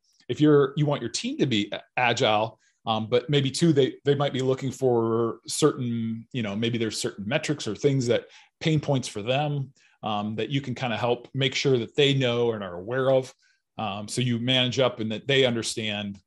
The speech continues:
we are still meeting the objectives that they have,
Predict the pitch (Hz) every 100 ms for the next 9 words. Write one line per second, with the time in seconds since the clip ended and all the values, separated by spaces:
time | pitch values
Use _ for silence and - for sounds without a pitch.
0 | _ _ - 139 143 147 151 147 - 170
1 | 151 131 127 151 143 123 113 123 117 113
2 | - 147 135 180 185 143 120 - 107 104
3 | 110 110 113